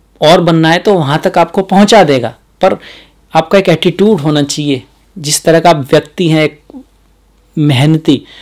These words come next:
और अपने लक्ष्य की तरफ खुश व्यक्ति, जो पॉजिटिविटी को देखता हो, वो बनना, वो, वो ज़्यादा ज़रूरी है। बाकी लक्ष्य तक तो ईश्वर ले ही जाएगा, राह पकड़ के ले जाएगा। यकीन मानिए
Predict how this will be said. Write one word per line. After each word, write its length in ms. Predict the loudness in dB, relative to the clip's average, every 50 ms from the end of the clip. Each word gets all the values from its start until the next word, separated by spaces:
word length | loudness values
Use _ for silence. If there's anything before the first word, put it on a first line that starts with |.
| -20 -20 _ _ _ _ 0
और 160 | 2 2 2
अपने 240 | 2 0 0 0 2
लक्ष्य 340 | 2 2 2 0 -2 -2 0
की 80 | -2
तरफ 340 | -2 0 0 0 0 -2 -6 -8
खुश 280 | -4 -2 -2 -2 0 -2
व्यक्ति, 340 | -2 -4 -4 -4 -6 -4
जो 100 | -4 -4
पॉजिटिविटी 560 | -4 -2 0 2 2 2 2 0 -2 -2 -2 -4
को 140 | -4 -4
देखता 420 | 0 0 0 0 -2 -4 -2 0 0
हो, 80 | 2
वो 200 | 2 2 2 2
बनना, 280 | 4 2 2 2 2 0 0 -2 -2
वो, 340 | 0 2 4 4 2 0 -6 -2
वो 120 | 0 0
ज़्यादा 320 | 2 4 4 4 4 4 4
ज़रूरी 400 | 2 2 2 2 2 2 0 0
है। 60 | 0
बाकी 280 | 0 0 -2 -2 -2
लक्ष्य 440 | 0 0 0 -2 -2 -6 -6 -6 -6
तक 100 | -8 -4
तो 100 | -4 -2
ईश्वर 280 | -2 -2 -4 -6 -6 -4
ले 140 | -2 -2 0
ही 140 | 0 0
जाएगा, 400 | 0 0 0 -2 -2 -2 -4 -6 -8 -12 -18 -20 -20 -20 -20 -16 _ 0
राह 260 | 0 2 2 2 2
पकड़ 320 | 2 0 2 2 2 2
के 120 | 2 2 0
ले 160 | 0 0 0
जाएगा। 380 | 2 2 2 2 0 -2 -6 -10 _ _ -20 -20 -20 -20 -20 _ _ _ -18 -12 -6
यकीन 340 | -4 -4 0 2 2 2 2
मानिए 400 | 2 2 0 0 -2 -6 -8